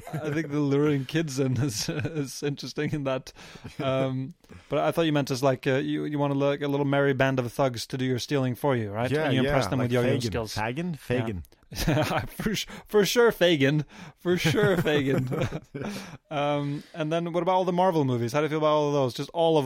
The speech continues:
Speaker 1: them.
Speaker 2: Cringe.
Speaker 1: Uh, in, cringe,
Speaker 2: Cringe,
Speaker 1: all of them?
Speaker 2: cringe.
Speaker 1: Okay. So that's,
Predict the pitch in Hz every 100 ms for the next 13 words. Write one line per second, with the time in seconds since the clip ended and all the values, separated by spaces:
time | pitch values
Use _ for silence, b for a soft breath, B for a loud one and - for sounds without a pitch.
0 | 123 123 113 - 147 - 160 143 143 -
1 | 170 160 110 160 156 156 175 151 135 127
2 | B B B - 147 143 147 143 - -